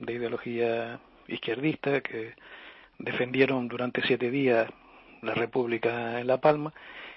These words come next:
y que cuando desembarcaron las tropas partidarias del general Francisco Franco, pues tomaron el camino del monte pensando en que así podían eludir la represión,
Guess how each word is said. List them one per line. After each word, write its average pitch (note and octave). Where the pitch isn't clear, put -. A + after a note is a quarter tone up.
y -
que C3
cuando B2
desembarcaron B2
las -
tropas B2
partidarias B2
del A#2
general A#2
Francisco -
Franco, D3+
pues C#3+
tomaron A#2+
el C3
camino A#2+
del A#2
monte B2+
pensando A2+
en G#2
que -
así G#2+
podían A2
eludir C3+
la A2
represión, A#2+